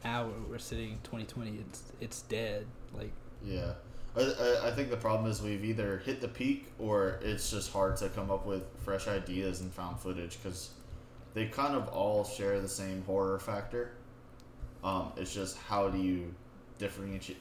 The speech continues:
Speaker 2: differentiate one movie from another, and
Speaker 1: You've gotta make movies like, um, you've gotta make movies like Unfriended,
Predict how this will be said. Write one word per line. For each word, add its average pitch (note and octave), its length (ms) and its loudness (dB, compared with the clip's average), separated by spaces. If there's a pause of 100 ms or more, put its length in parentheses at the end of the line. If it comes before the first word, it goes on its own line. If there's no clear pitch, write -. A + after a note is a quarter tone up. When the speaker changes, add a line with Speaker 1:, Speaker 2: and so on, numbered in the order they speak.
(140)
Speaker 2:
differentiate G2+ 600 -2
one F#2+ 140 0
movie G2 200 -2
from F#2+ 200 -6
another, F#2+ 480 0
and F2+ 360 -2 (600)
Speaker 1:
You've C#3 220 -2
gotta D3 260 10
make C#3 280 4
movies B2+ 800 2
like, A2+ 540 -4 (240)
um, G#2+ 540 -2 (1400)
you've C3 120 0
gotta C3+ 160 4
make C3+ 160 2
movies B2 280 2
like A2 160 -2
Unfriended, G#2+ 600 4